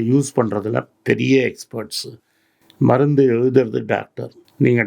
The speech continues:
டாக்டர் எழுதின மருந்து தான் வாங்குவீங்க. டாக்டர் ஜெனரிக் மாத்திரை எழுத மாட்டாரு, டாக்டர் பிராண்டட் மாத்திரை தான் எழுதுவாரு.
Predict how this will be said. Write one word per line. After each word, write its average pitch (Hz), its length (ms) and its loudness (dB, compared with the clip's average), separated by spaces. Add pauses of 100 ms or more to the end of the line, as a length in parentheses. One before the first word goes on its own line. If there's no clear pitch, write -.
டாக்டர் 135 380 0
எழுதின 110 360 -2
மருந்து 107 320 -4
தான் 113 220 0
வாங்குவீங்க. 110 520 -8 (560)
டாக்டர் 123 460 0 (120)
ஜெனரிக் 123 460 0
மாத்திரை 113 380 -4
எழுத 110 200 -2 (100)
மாட்டாரு, 104 420 -10 (520)
டாக்டர் 123 540 0 (120)
பிராண்டட் 120 480 0
மாத்திரை 107 340 -6
தான் 120 180 -2
எழுதுவாரு. 107 520 -6